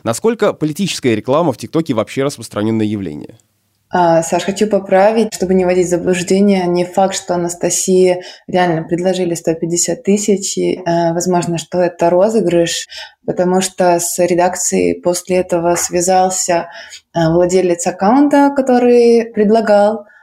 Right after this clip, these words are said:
Speaker 2: как раз, э, Насте, блогеру, эти деньги за рекламу, и написал, что это всё фейк, розыгрыш, и он как раз хотел посмотреть, насколько быстро такие новости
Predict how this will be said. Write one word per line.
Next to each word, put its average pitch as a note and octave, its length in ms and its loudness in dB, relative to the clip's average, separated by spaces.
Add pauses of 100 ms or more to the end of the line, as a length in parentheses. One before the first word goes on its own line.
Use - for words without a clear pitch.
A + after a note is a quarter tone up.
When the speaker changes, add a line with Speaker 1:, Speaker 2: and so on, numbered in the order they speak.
(200)
Speaker 2:
как E3+ 200 -6
раз, E3+ 420 -2
э, E3+ 280 -2
Насте, E3+ 440 0
блогеру, E3+ 500 0
эти E3 200 -4
деньги G#3+ 580 2
за G3+ 160 2
рекламу, G3+ 640 2 (340)
и G#3 240 2
написал, G3 680 2
что F3+ 300 -4
это F3+ 260 -2
всё - 260 -2
фейк, A#3+ 560 -2
розыгрыш, G3+ 840 2
и G#3+ 100 4
он G#3+ 340 4
как G#3+ 160 -2
раз G3 200 2
хотел G3 360 0
посмотреть, F#3+ 560 0
насколько F#3 600 -2
быстро F#3 640 0 (540)
такие F#3+ 420 2
новости F#3+ 1200 2